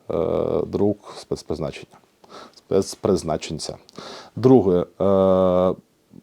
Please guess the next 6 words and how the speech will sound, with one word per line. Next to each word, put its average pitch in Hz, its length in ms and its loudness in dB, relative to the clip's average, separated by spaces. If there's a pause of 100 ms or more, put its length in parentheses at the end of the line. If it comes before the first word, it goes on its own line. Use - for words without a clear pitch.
значна 107 540 2
кількість 143 520 4
штурмових 120 480 4
підрозділів, 123 600 2
які 110 280 0
мають, 120 540 2